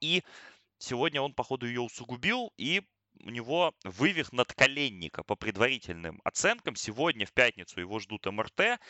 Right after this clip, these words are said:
Но на момент записи, под-, на момент того, как вы будете слушать этот подкаст, наверное, вы будете знать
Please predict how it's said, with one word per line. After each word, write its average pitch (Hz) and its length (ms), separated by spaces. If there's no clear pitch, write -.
Но 147 160
на 165 100
момент 143 260
записи, - 280
под-, - 240
на 120 120
момент 131 280
того, 135 180
как 117 120
вы 120 80
будете 135 300
слушать - 300
этот - 120
подкаст, - 360
наверное, 117 340
вы 117 120
будете 110 460
знать 92 300